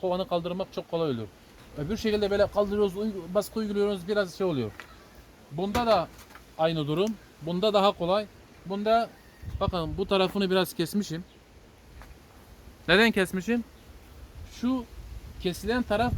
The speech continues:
buraya geldiği zaman, bakın bu şekilde uyguladığın zaman, bunu çektiğin zaman kovan kalkacak. Bakın.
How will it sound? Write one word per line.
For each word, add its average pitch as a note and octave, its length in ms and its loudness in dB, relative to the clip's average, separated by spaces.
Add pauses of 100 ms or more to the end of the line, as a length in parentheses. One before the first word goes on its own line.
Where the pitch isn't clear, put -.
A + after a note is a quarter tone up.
buraya G#3+ 220 2
geldiği F#3 380 -2
zaman, G#3+ 340 0 (760)
bakın E3+ 260 -4
bu A3 100 -6
şekilde F#3 340 -2
uyguladığın F3+ 460 0
zaman, G#3 360 0 (640)
bunu A3 160 2
çektiğin A3 380 -2
zaman G#3 240 2
kovan G3+ 220 -2
kalkacak. F3 420 -2
Bakın. D3+ 200 2